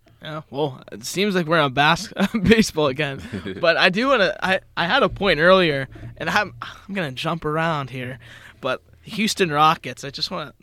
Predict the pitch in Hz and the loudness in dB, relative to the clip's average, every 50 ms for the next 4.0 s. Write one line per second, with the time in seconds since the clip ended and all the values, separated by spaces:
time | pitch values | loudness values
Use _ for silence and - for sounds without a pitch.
0 | _ _ - - 147 143 - 135 131 123 127 127 127 127 127 131 127 127 131 127 | _ _ -10 -10 -10 -8 -8 -10 -12 -10 -10 -10 -10 -10 -10 -12 -12 -12 -12 -14
1 | 120 - 123 123 123 - - 123 123 123 - _ - - - _ _ - - 165 | -12 -12 -12 -12 -12 -12 -12 -12 -12 -12 -12 _ -20 -20 -20 _ _ -8 -2 2
2 | 180 180 147 - - 160 165 170 185 180 175 143 151 156 151 151 - - - - | 4 4 4 4 2 2 2 4 4 2 2 0 0 0 0 0 -2 -6 -10 -12
3 | - - - - _ _ - - - - - 147 165 160 156 156 151 143 139 | -12 -16 -20 -20 _ _ -20 -20 -20 -18 -8 -2 0 2 4 4 2 0 -2